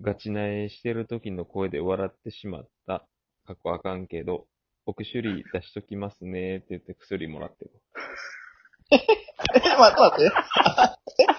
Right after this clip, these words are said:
Speaker 2: ありがとうございます。ありがとうございます。あの、
Speaker 1: <laughs>
Speaker 2: そんな回やったっけ？え、俺、ガチナエしとっ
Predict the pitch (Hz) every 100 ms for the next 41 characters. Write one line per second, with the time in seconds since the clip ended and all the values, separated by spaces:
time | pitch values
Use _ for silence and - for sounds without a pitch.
0 | - - 269 240 170 160 - 175 180 143
1 | 190 190 - 185 185 285 240 - 240 240
2 | - - 202 175 120 - - 480 480 480
3 | 427 196 - - - - 226 320 349 381
4 | 370 330 269 180 208 247 269 285 320 453